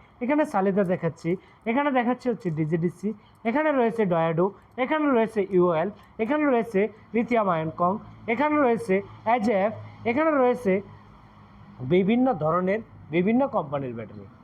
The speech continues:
তো সম্মানিত দর্শক, ভিডিও বেশি রং করব না, এখানে সংক্ষিপ্ত করব। ভালো থাকুন, সুস্থ থাকুন। স্ক্রিনে দেওয়া নাম্বার আছে, নাম্বারে যোগাযোগ করে সরাসরি চলে আসবেন আমাদের কাছ থেকে। আমাদের কাছ থেকে এক পিস নিলেও পাইকারি,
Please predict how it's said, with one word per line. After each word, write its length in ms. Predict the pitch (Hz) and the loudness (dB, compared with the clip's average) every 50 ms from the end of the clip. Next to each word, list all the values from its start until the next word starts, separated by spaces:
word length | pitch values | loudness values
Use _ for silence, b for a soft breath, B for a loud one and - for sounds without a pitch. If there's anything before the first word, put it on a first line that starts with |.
| - - - - - | -20 -20 -20 -14 -10
তো 60 | 208 | -8
সম্মানিত 440 | 202 - 208 180 175 175 185 185 196 | -4 -2 0 0 2 2 0 0 -2
দর্শক, 440 | 175 151 143 135 - - 180 208 - - - - - - - - - | 0 0 0 -2 -2 -2 -2 -2 -2 -4 -14 -20 -20 -20 -20 -14 -2
ভিডিও 240 | 165 185 185 214 202 | 0 0 2 2 2
বেশি 220 | 185 180 - - 196 | 2 0 -2 -2 -2
রং 200 | 165 151 160 147 | 0 0 -2 -2
করব 240 | - 151 143 139 147 | -6 -6 -6 -4 -4
না, 160 | 147 165 185 202 B B B B B - | -4 -6 -6 -6 B B B B B -4
এখানে 320 | 170 190 190 220 208 208 208 | -4 -2 0 0 0 0 -2
সংক্ষিপ্ত 460 | - 180 165 139 160 151 - - 175 | -2 -4 -4 -4 -6 -10 -8 -8 -8
করব। 380 | 147 156 143 139 139 165 214 240 - - - - - - - | -4 -4 -4 -2 -2 -4 -4 -4 -8 -16 -20 -20 -20 -12 -4
ভালো 200 | 139 151 175 196 | -2 0 0 0
থাকুন, 400 | 190 208 196 170 - 170 185 226 226 B B B B B - | -2 -2 -4 -4 -2 -2 -4 -4 -4 B B B B B -12
সুস্থ 260 | - 233 233 226 - | -2 -2 -2 -2 0
থাকুন। 440 | 269 233 247 220 175 - 175 190 226 220 B B B B B - - 190 | -2 0 0 -2 0 0 -2 -2 -2 -4 B B B B B -6 -6 -4
স্ক্রিনে 280 | - - 269 262 262 | -2 0 0 0 2
দেওয়া 140 | 247 254 240 | 2 2 2
নাম্বার 320 | 208 175 175 170 180 175 | 2 0 0 0 0 0
আছে, 320 | 175 165 - - 185 226 254 B B B B B - | -2 -4 -2 -2 -2 -2 -2 B B B B B -4
নাম্বারে 340 | 165 175 190 196 226 254 262 | -2 0 2 2 2 2 2
যোগাযোগ 400 | 180 180 165 180 175 160 180 - | 2 2 2 2 0 0 -2 -2
করে 260 | - 170 170 190 220 - B B B B | -2 -2 -2 -2 -2 -4 B B B B
সরাসরি 480 | - - 196 190 208 202 - 247 247 240 | -6 -4 -2 -2 -2 -2 -2 -2 -2 -2
চলে 240 | - 214 180 170 165 | 0 0 0 0 0
আসবেন 340 | 160 151 139 151 185 220 226 B B B B B - | -2 -2 -2 -4 -4 -4 -6 B B B B B 0
আমাদের 360 | 196 190 190 160 160 143 123 | 0 2 2 0 -2 -2 -4
কাছ 160 | 131 120 - - | -6 -10 -10 -12
থেকে। 200 | 123 107 - 107 - - B B B B B B | -16 -16 -16 -20 -20 -20 B B B B B B
আমাদের 320 | B 196 240 269 269 285 240 | B 0 2 2 0 0 0
কাছ 160 | 277 254 269 | 0 -2 -2
থেকে 160 | 262 226 226 | -2 -2 0
এক 160 | 175 175 - - | 0 -2 -2 -6
পিস 100 | 240 220 - | -10 -4 -2
নিলেও 180 | 233 226 233 226 | 0 0 0 0
পাইকারি, 420 | 170 160 156 151 175 185 208 254 | 0 -2 -4 -2 -2 -2 -4 -4